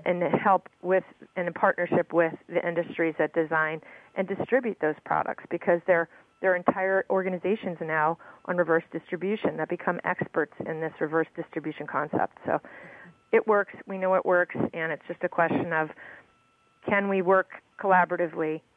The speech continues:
to do it in, in California and in this country? And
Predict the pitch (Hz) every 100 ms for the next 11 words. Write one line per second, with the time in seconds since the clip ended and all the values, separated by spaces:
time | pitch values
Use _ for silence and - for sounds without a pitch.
0 | _ 185 156 170 165 - _ 175 - 175
1 | 165 156 160 160 - 160 160 156 151 147
2 | - - 139 - - - 156